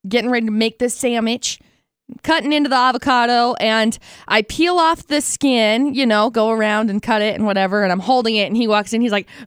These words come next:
"Oh my gosh, what are you doing?" "Uh, I, I'm cutting an avocado." "No, no, you're touching it.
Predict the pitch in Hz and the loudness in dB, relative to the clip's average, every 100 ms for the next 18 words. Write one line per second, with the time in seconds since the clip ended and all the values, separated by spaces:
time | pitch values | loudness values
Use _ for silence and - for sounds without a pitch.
0 | - 403 427 320 233 339 320 262 240 320 | 0 2 2 0 0 0 0 -2 0 0
1 | 285 294 254 208 269 247 190 156 _ _ | 0 -2 -2 0 2 2 0 -6 _ _
2 | _ _ _ _ _ _ _ _ _ - | _ _ _ _ _ _ _ _ _ -16
3 | - - 175 175 175 175 170 170 165 160 | -12 -6 -4 -2 0 0 0 0 0 0
4 | 160 - 170 - _ _ _ _ _ 180 | -2 -4 -8 -10 _ _ _ _ _ -12
5 | 170 - 156 170 170 160 170 196 165 175 | -10 -8 -8 -6 -6 -6 -6 -4 -2 -2
6 | 214 233 _ _ _ 233 254 - 247 277 | -4 -6 _ _ _ -4 -2 0 0 2
7 | 202 170 - 277 - - 180 165 - | 0 -6 -2 -2 -2 -4 -4 -6 -12